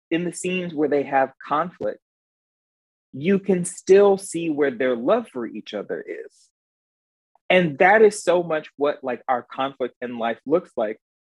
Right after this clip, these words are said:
And we get a moment to step away from it because we're watching somebody else recreate it, but also we're getting to laugh through it. And I think we get, I think any opportunity we get to have to see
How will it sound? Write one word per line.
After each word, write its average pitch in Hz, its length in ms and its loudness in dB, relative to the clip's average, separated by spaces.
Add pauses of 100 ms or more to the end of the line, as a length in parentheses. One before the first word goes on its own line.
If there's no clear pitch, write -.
(180)
And 165 160 0
we 156 160 -4
get 208 240 4
a 208 60 4
moment 165 420 0
to 123 80 -12
step - 320 -2
away 139 340 2
from 170 300 -8
it 165 240 -8
because 127 240 -8
we're 117 80 -2
watching 117 300 0
somebody 101 320 -2
else 127 300 0
recreate 113 520 -4
it, 151 180 -4 (440)
but 147 100 4
also 151 340 4
we're 139 180 -4
getting 127 280 -2
to 113 80 -6
laugh 123 480 0 (300)
through 123 260 -4
it. - 140 -8 (720)
And 143 120 0
I 139 80 0
think 151 280 -4
we 143 140 -2
get, 135 300 0
I 131 180 0
think 156 280 -4
any 185 160 0
opportunity 160 400 -2
we 131 160 -4
get 127 220 -4
to 123 80 -2
have 123 400 2 (100)
to 110 80 -10
see 120 560 -6